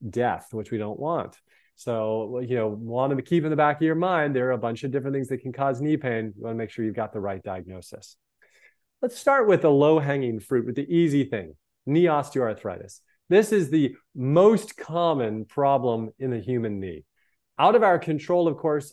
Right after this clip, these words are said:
are our age, or is our age. Over the age of sixty-five as a direct increased risk. Our genetics, in, which includes our, uh, gender. So for women, or I should say our biologic sex, women have higher rates of knee arthritis than men do.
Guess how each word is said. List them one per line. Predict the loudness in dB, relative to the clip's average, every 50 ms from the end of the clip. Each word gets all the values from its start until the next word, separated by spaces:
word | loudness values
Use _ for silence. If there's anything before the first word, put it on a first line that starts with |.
| _ -6
are | -2 0 0 0
our | 0 0 -2 -2 -2 -2
age, | -2 -2 0 0 0 -2 -4 -6 -8 -8
or | -8 -8 -6
is | -4 -4 -2 0
our | 0 -2 -2
age. | -4 -4 -4 -4 -6 -8 _ _ _ _ -4
Over | 0 0 2
the | 2 2
age | 2 0 -2
of | -4 -6
sixty-five | -6 -6 -6 -6 -4 -4 -4 -4 -4 -2 -2 0 0 2 2 2
as | 0 0 -2
a | -2 -4
direct | -4 -2 0 0 0 0 -2 -2 -4 -6
increased | -6 -4 -4 -4 -4 -4 -6 -6 -6 -8
risk. | -10 -10 -10 -12 -20 -20 -20 -14 -6
Our | -2 0 2 2 2 0 -4 -10 _ _ -12
genetics, | -6 -2 0 0 0 2 2 2 2 2 0 -2 -6 -14 -16 -18 -20 _ -12
in, | -10 -8 -6 -6 -6 -4
which | -4 -6 -4 -4
includes | -6 -6 -4 0 4 4 4 4 2 0
our, | -4 -2 0 0 0 -2 -4 -8 -20 _ _ _ -8
uh, | -4 -2 0 0 0
gender. | -2 -4 -2 0 0 2 2 0 0 -2 -4 -4
So | -6 -4 -2 -2 -2
for | -2 -4 -4 -2 0 2 2 0
women, | -2 -2 2 4 4 4 4 2 -2 -2 -4
or | -4 -4 -2 -2 -4 -4
I | -6 -6
should | -8 -10 -12 -10 -12 -12 -8
say | -4 -2
our | -2 -2 -2
biologic | -2 0 0 0 0 -2 -2 -4 -6 -8 -10
sex, | -10 -8 -8 -8 -8 -8 -6
women | -4 -2 0 0 0 -2 -4 -6 _ _ _ -6
have | -6 -4
higher | -2 -2 0 2 2 2
rates | 2 0 0 -2 -4
of | -6
knee | -6 -4
arthritis | -4 -4 -6 -8 -8 -10 -10 -8 -8 -8 -10 -10
than | -8 -8 -8 -6 -6
men | -6 -4 -2 -2 -2
do. | -4 -4 -8 -12